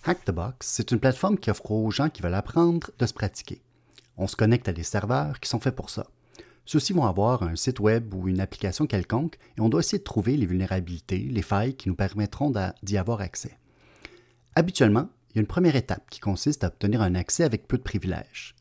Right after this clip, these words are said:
C'est le premier flag. Ensuite, il faut trouver une façon de faire ce qu'on appelle une escalade de privilèges, c'est-à-dire obtenir les droits d'administrateur pour aller chercher le deuxième flag.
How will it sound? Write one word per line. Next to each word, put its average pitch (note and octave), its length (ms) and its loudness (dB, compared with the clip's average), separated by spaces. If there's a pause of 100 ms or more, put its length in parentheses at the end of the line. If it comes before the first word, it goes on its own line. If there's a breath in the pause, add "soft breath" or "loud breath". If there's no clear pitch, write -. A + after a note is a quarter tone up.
C'est - 160 0
le - 60 0
premier A2 280 0
flag. - 300 -8 (760 soft breath)
Ensuite, - 400 4
il E2+ 60 -6
faut G2 120 0
trouver C#3 200 2
une F#2+ 60 6
façon A2 400 2
de G#2+ 80 -2
faire B2 180 -2
ce - 60 -6
qu'on F2+ 100 2
appelle G#2+ 300 2
une F#2+ 120 4
escalade A#2+ 520 2
de G#2 80 2
privilèges, - 680 -8
c'est-à-dire G2+ 600 0 (280 loud breath)
obtenir C3 400 4
les F2+ 140 0
droits A2+ 240 -2
d'administrateur G2 840 -2 (280 loud breath)
pour - 140 0
aller E3 100 4
chercher B2+ 360 0
le G#2+ 120 4
deuxième F2+ 320 0
flag. - 280 -10